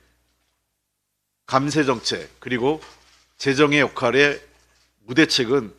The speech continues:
이천이십오 년까지 계속 지속될 상황입니다. 두 번째는 정부가 매우 소극적이고 미봉책 수준에 불과한 정책을 나열했다는 것입니다.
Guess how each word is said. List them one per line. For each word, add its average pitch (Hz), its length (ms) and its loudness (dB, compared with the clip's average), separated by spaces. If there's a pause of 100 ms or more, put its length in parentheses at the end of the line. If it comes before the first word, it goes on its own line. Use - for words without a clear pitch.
(300)
이천이십오 139 720 -2
년까지 123 600 -8 (260)
계속 143 500 -4
지속될 123 520 -6 (120)
상황입니다. 90 600 -10 (1400)
두 135 120 -4
번째는 127 680 2 (1000)
정부가 156 320 6
매우 147 200 4
소극적이고 156 800 -2
미봉책 147 500 -4
수준에 139 320 -4
불과한 120 360 -2
정책을 117 420 -8
나열했다는 117 520 0
것입니다. 78 420 -14